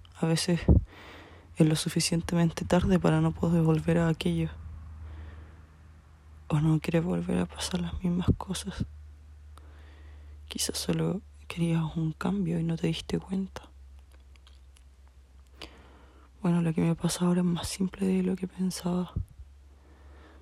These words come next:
Que muchas personas me lo habían dicho, eso de que yo me preocupaba mucho por el resto y en cómo se sentían los demás, pero nunca había nadie que se preocupara por mí.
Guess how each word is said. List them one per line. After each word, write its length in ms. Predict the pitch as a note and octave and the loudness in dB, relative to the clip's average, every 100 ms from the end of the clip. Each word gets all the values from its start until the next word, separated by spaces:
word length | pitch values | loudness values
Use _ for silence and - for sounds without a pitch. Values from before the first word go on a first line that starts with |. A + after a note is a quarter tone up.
| - - - - - - - - - - - - | -16 -14 -14 -18 -20 -20 -20 -20 -20 -20 -20 -18
Que 640 | - F3+ E3 E3 D#3+ D#3+ D#3 - - - - - - - - - | -6 -2 0 0 0 0 -2 -6 -12 -14 -20 -20 -20 -20 -18 -2
muchas 260 | F3 - F#3 | -2 0 -2
personas 380 | - F#3+ F#3+ | -2 0 2
me 60 | F3+ | 4
lo 60 | F3 | 4
habían 300 | F3 F3 D#3+ | 4 4 2
dicho, 360 | F3+ - - | 0 -4 0
eso 220 | E3+ - | 0 0
de 100 | D#3 | -2
que 100 | D3+ - | -2 0
yo 100 | D#3 | 2
me 120 | D#3 | 2
preocupaba 500 | D#3+ D#3 D3 D#3 D#3 | 2 0 2 2 2
mucho 300 | D#3+ E3+ - | 0 -2 -6
por 180 | - D#3+ | -2 -2
el 140 | D#3+ | -2
resto 540 | - D#3 D3+ - - F3 - - - - - - - | -2 -4 -2 -2 -2 -10 -10 -20 -20 -20 -20 -20 -8
y 60 | - | -4
en 60 | D#3 | -2
cómo 260 | - D#3+ | 0 -2
se 120 | D3 | -2
sentían 380 | F3 E3 D#3 E3+ - | -4 -4 -2 -2 0
los 100 | - | 0
demás, 320 | - D#3+ F#3 - | 0 -2 -4 -4
pero 200 | E3+ E3 | -2 0
nunca 280 | E3 - | -2 -2
había 220 | F3 F3+ F3 | -2 0 0
nadie 480 | F3 F#3+ F#3+ G3 - - - _ _ _ _ _ - _ _ - - - _ _ _ | 0 0 0 -2 -4 -16 -16 _ _ _ _ _ -20 _ _ -20 -20 -20 _ _ _
que 120 | - | -10
se 140 | E3+ - | -6 -2
preocupara 480 | E3 E3+ E3 F3 F#3 | 0 0 2 2 2
por 240 | - F#3+ | 0 -2
mí. 220 | F#3+ G#3 | 0 -2